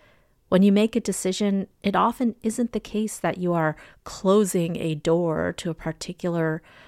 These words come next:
path forever, and you actually might be able to get back on track by making a new decision in the future. It's just that I find that in this society, it's sexier to think about these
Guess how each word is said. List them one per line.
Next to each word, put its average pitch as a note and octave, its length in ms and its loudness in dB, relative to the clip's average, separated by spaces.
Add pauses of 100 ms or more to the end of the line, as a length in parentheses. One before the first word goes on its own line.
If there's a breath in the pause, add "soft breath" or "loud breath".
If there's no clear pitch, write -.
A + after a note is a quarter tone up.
(180 loud breath)
path D3+ 420 0
forever, - 880 -2 (640 soft breath)
and F3+ 460 0 (520)
you F3 200 -2
actually E3 400 0
might E3 280 0
be - 200 -6
able A#3 340 -2
to F3 480 -6
get - 260 -2
back - 360 -2 (260)
on E3 160 -4
track - 380 -8 (100)
by F3 120 -2
making D#3+ 340 -6
a C#3 40 -6
new D3 200 -6
decision - 480 -8
in C#3+ 100 -10
the D3 80 -8
future. - 480 -12 (840 soft breath)
It's - 260 0
just A3+ 340 2
that G3+ 220 4
I G3 100 2
find F#3+ 320 0
that F3+ 160 0
in F#3 160 -4
this F#3+ 160 -2
society, F3 840 -2 (180 soft breath)
it's G3 260 -2
sexier E3 640 -2
to D#3 80 -8
think D#3+ 240 -8
about D#3+ 280 -4
these G3 220 -4